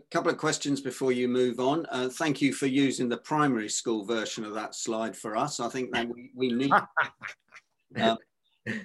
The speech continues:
Speaker 1: Secondly, daydreaming's good, isn't it? We were told at school daydreaming was bad, but didn't Einstein and Edison come up with all their clever things by daydreaming? And I like to go into that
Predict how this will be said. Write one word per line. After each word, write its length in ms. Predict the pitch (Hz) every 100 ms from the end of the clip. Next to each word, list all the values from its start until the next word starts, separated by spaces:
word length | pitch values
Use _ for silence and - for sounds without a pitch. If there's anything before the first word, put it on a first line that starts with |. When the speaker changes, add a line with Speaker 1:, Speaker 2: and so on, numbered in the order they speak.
| - _ -
Speaker 1:
Secondly, 540 | - 220 - 151 147 139
daydreaming's 720 | 202 202 190 196 185 180 -
good, 280 | 214 214
isn't 240 | 139 127 190
it? 160 | 196
We 160 | 185 185
were 100 | 156
told 280 | - 156 139
at 80 | 135
school 260 | 170 170
daydreaming 640 | 151 175 170 170 180 175 170
was 160 | 170
bad, 480 | 147 180 208 175 -
but 140 | 131
didn't 200 | 175 165
Einstein 560 | 165 170 151 - 156 160
and 140 | 156
Edison 480 | 156 175 156 - 151
come 220 | 143 156
up 200 | 160 -
with 160 | 151 156
all 200 | 165 151
their 180 | 151 147
clever 480 | - - 160 151 147
things 400 | - 160 170 -
by 520 | 135 135 135 139 139
daydreaming? 720 | 151 160 143 147 160 165 160
And 80 | 135
I 120 | 147
like 200 | 156 143 -
to 80 | -
go 160 | 139
into 200 | 135 127
that 160 | 131